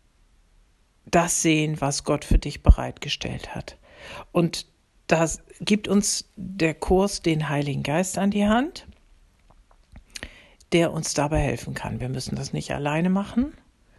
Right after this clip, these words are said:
Man könnte das den weisen Entscheider nennen. Neununddreißig. Das Wunder löst den Irrtum auf,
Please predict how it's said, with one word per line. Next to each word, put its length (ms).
Man 140
könnte 360
das 280
den 200
weisen 400
Entscheider 600
nennen. 420
Neununddreißig. 960
Das 280
Wunder 360
löst 440
den 160
Irrtum 580
auf, 640